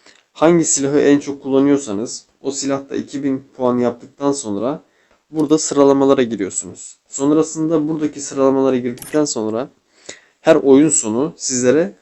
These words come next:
o silahı kullandığınızda silah şanı olur puanı veriyor. Bu puanlar da gördüğünüz gibi bu şekilde gidiyor. Ben mesela sekiz bin iki yüz kırk altı puan toplamışım. Yaklaşık ikinci ile aramda bir iki bin kadar bir puan farkı var.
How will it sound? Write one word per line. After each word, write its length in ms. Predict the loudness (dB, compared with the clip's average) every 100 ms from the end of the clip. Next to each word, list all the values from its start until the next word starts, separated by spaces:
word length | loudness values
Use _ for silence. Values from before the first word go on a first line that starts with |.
| _
o 100 | -6
silahı 380 | -4 -4 -6 -8
kullandığınızda 920 | -8 -2 0 0 -2 -2 -4 -4 -6 -8 _ _ _ _
silah 380 | -8 -2 0 0
şanı 400 | 0 0 0 2
olur 280 | 2 2 0
puanı 380 | -2 0 2 -2
veriyor. 260 | -4 -8 -12 _ -14
Bu 120 | -12
puanlar 540 | 0 2 4 4 2
da 80 | 0
gördüğünüz 440 | 0 0 0 -2
gibi 240 | -2 -2 -4
bu 80 | -6
şekilde 380 | -8 -8 -6
gidiyor. 340 | -6 -6 -6 -6 -10 _ _ -4
Ben 100 | 2
mesela 380 | 2 2 0 -2
sekiz 400 | -4 -4 -4 -2
bin 100 | -4
iki 140 | -4
yüz 120 | -10
kırk 220 | -12 -8
altı 300 | -6 -6 -6
puan 220 | -2 -2 -2
toplamışım. 640 | -8 -12 -12 -12 -14 -16 _ _ _ _ -20 _ _ _ _ _ _ _ _ -8
Yaklaşık 580 | -4 -2 -2 -2 -2 -4
ikinci 380 | -6 -2 0 2
ile 120 | 2
aramda 360 | 2 2 0
bir 100 | 0
iki 240 | -2 -4 -4
bin 160 | -4
kadar 400 | -6 -8 -2 0
bir 100 | -2
puan 300 | -6 -2 -2
farkı 360 | -2 -6 -8 -6
var. 260 | -6 -6